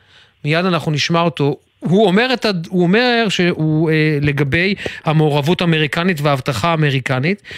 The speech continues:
הוא הולך רחוק, אבל למעשה לא אומר, אה, אה, שום דבר, אבל אתה יכול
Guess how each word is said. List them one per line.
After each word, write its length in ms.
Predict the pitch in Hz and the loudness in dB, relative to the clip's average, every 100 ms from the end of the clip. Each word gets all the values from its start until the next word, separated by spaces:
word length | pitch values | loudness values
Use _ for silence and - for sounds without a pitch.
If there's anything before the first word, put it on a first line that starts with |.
| - - | -16 -2
הוא 160 | 156 | 2
הולך 280 | 165 226 - | 2 2 0
רחוק, 400 | 190 175 247 254 | -2 0 0 0
אבל 180 | 180 180 | 0 0
למעשה 480 | 165 160 - 226 233 _ _ _ _ | 0 -2 -2 -2 -4 _ _ _ _
לא 100 | 165 | 0
אומר, 380 | 202 202 196 185 | 2 2 2 2
אה, 300 | 185 180 175 180 | 2 2 0 -2
אה, 560 | 156 165 156 156 151 147 | -2 -2 0 0 -2 -2
שום 260 | 135 180 175 | -2 -2 0
דבר, 280 | 143 196 180 | 0 0 0
אבל 140 | 170 | -2
אתה 120 | 160 | -2
יכול 260 | 156 214 | -2 0